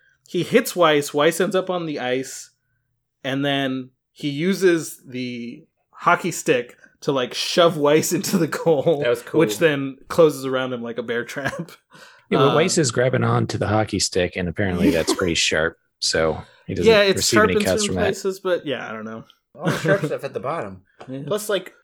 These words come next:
Speaker 2: there, you got all those, uh, people that are hurting them up when they first get there,
Speaker 1: Yeah.
Speaker 2: which you see. But, like, they're like,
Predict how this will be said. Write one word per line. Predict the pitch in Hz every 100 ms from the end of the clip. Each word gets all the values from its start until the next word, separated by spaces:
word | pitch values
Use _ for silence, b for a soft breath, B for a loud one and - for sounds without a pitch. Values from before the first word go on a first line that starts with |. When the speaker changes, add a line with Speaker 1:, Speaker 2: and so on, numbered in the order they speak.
| -
Speaker 2:
there, | 160
you | 185
got | 208 220
all | 202
those, | 196 156
uh, | 151 139 131 123 120
people | 170 175
that | 180
are | 143
hurting | - 135 147 147
them | 143 120
up | 135
when | 151
they | 120
first | 107 127 -
get | 123 120
there, | 98 95 110
Speaker 1:
Yeah. | 139 120
Speaker 2:
which | 135
you | 131
see. | - 120 120 B B B
But, | 160
like, | 170 160 - b b b -
they're | 139 180 190
like, | 196 190 185